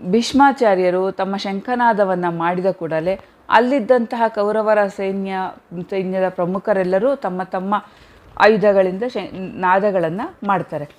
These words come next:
ಒಂದು ರೀತಿಯ ಗದ್ದಲವನ್ನ ಎಬ್ಬಿಸ್ತಾರೆ. ಆ ಕೌರವರ ಸೈನ್ಯದ ಕಡೆ ಶಂಖನಾದ ಆಗಿದೆ ಅಂತ ಹೇಳಿ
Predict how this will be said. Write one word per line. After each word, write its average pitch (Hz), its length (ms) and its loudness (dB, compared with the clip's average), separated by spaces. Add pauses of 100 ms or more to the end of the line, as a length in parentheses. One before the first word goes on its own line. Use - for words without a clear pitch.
(240)
ಒಂದು 214 200 4
ರೀತಿಯ 190 300 -2
ಗದ್ದಲವನ್ನ 190 640 0 (160)
ಎಬ್ಬಿಸ್ತಾರೆ. 151 540 -6 (400)
ಆ 262 360 4
ಕೌರವರ 247 640 2
ಸೈನ್ಯದ 226 520 -2
ಕಡೆ 208 240 -4
ಶಂಖನಾದ 196 600 -6
ಆಗಿದೆ 175 340 -2
ಅಂತ 165 180 -4
ಹೇಳಿ 175 380 -2